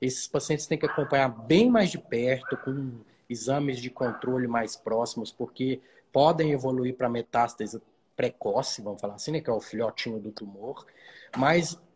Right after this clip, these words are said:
o tratamento do câncer de cólon, grande parte das vezes, é feito com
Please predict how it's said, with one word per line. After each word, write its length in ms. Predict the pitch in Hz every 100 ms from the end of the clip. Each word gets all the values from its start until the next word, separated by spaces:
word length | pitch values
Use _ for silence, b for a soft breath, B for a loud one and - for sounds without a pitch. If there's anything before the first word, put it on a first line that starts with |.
| -
o 180 | 214 311
tratamento 600 | 226 220 165 143 151 139
do 100 | 135
câncer 800 | - 139 175 214 208 - 127 113
de 100 | -
cólon, 600 | - 135 151 131 110 104 - b b b b _ -
grande 500 | 127 113 170 254 247
parte 400 | - 165 160 -
das 240 | 131 123
vezes, 600 | - 117 120 143 151 151 -
é 140 | 147
feito 560 | 147 - 139 151 - 180
com 260 | - 180